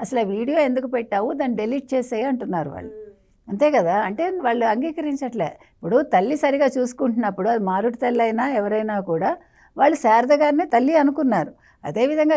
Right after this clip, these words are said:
Speaker 1: గరికపాటి గారు కూడా ఎక్కడా ఎప్పుడూ మొదటి భార్య గురించి చెడ్డగా చెప్పిన ప్రస్తావనే లేదు ఇంతవరకు.
Speaker 2: మ్మ్.
Speaker 1: ఇప్పుడు ఆయన ఎంత బాధపడి ఉంటాడు? మరి ఏ భర్త అయినా భార్యను వదిలేయాలని అనుకోరు. ఆయన పిల్లల్ని ఉంచుకున్నాడు, పిల్లలు వద్దనుకోలేదుగా. ఒకవేళ శారద గారిని చేసుకోవడం కోసం పిల్లల్ని వదిలేసి ఉంటే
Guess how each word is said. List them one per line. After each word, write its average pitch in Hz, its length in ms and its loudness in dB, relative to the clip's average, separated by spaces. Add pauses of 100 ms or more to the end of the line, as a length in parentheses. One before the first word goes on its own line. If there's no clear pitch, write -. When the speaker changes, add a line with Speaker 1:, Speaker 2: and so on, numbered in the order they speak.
(120)
Speaker 1:
గరికపాటి 247 460 0
గారు 311 180 2
కూడా 320 160 2
ఎక్కడా 311 360 2
ఎప్పుడూ 294 500 2 (260)
మొదటి 240 240 0
భార్య 294 280 4
గురించి 302 280 -2
చెడ్డగా 269 220 2
చెప్పిన 285 640 0
ప్రస్తావనే 262 640 4
లేదు 269 300 4
ఇంతవరకు. 185 500 -2
Speaker 2:
మ్మ్. - 440 -16
Speaker 1:
ఇప్పుడు 170 220 -6
ఆయన 208 300 2
ఎంత 185 160 -6
బాధపడి 277 440 0
ఉంటాడు? 285 340 -2
మరి 233 340 -6
ఏ 214 180 2
భర్త 202 340 -2
అయినా 254 220 0
భార్యను 233 380 0
వదిలేయాలని 208 460 0
అనుకోరు. 175 580 -2 (120)
ఆయన 214 120 -2
పిల్లల్ని 220 380 0
ఉంచుకున్నాడు, 220 460 -2
పిల్లలు 214 280 0
వద్దనుకోలేదుగా. 254 800 0 (360)
ఒకవేళ 202 300 2
శారద 220 360 4
గారిని 262 300 4
చేసుకోవడం 247 380 0
కోసం 254 200 0
పిల్లల్ని 233 380 2
వదిలేసి 247 400 2
ఉంటే 262 380 -2